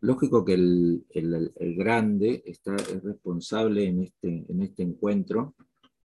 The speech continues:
eh, de que Doralisa y todos los, los niños y niñas de esta comunidad sepan mucho, ¿no? Porque eso es lo que hace la diferencia en la vida de los,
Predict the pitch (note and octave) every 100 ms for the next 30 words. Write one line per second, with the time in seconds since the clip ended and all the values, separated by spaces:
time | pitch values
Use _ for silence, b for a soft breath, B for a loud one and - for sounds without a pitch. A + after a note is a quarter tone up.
0 | _ _ _ _ _ _ _ _ _ _
1 | - E2+ F2 E2+ E2 D#2+ D#2 D#2 D#2 D#2+
2 | _ _ _ - E2+ E2+ F2+ F2 F2 F2
3 | F#2+ A2 A2 - G2+ F2+ E2+ G2 G2 F#2
4 | F2+ D#2+ _ _ F2+ E2 F#2 G2 F#2+ F2+
5 | F2+ G2+ G2+ F#2 F#2 F2+ F2 F2 F2 F2+
6 | F#2+ G#2 A#2 - _ _ - _ - -
7 | G#2 F#2+ F2+ F2 A2 G#2+ - F#2+ A2 A2+
8 | _ _ _ _ _ - F2+ A2 B2 _
9 | - E2+ - E2+ E2+ - F#2 F#2 - F#2
10 | F2 F#2+ - F#2 E2 E2 - F2 G2 F#2+
11 | F2+ E2 D#2+ F2+ F2 D#2+ D#2+ - -